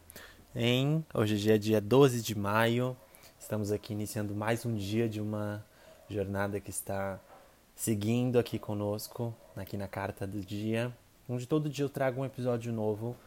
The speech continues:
é, pra falar sobre a energia do momento, a energia do dia.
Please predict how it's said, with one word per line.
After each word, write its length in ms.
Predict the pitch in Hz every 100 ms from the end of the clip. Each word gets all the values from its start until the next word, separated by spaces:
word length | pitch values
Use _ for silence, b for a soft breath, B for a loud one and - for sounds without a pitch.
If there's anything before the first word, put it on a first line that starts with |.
| B B B B
é, 200 | 110 107
pra 180 | - 107
falar 240 | - 107
sobre 240 | 98 104 104
a 60 |
energia 360 | 104 101 98 104
do 80 | 101
momento, 520 | 98 98 107 117 117
a 40 |
energia 300 | 107 104 107
do 160 | 104 123
dia. 340 | 101 95 92